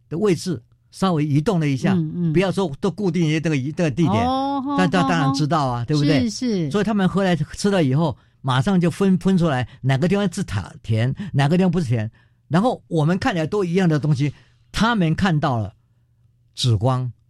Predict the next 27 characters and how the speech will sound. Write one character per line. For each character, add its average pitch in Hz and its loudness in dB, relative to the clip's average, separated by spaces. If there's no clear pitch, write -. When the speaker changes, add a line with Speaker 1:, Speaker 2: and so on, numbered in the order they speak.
Speaker 2:
嗯。 202 2
Speaker 1:
那 233 4
个 262 2
有 214 2
紫 151 -4
光 170 0
的， 156 0
有 127 -2
时 117 -4
候 170 2
是， 170 -4
是 185 -2
甜 147 0
水， 127 -2
有 151 0
时 135 2
候 180 2
不 175 -2
是 180 -2
甜 135 -2
水。 - -8
是 - 2
甜 240 2
水， 190 0
他 190 0
们 170 4
就， 165 0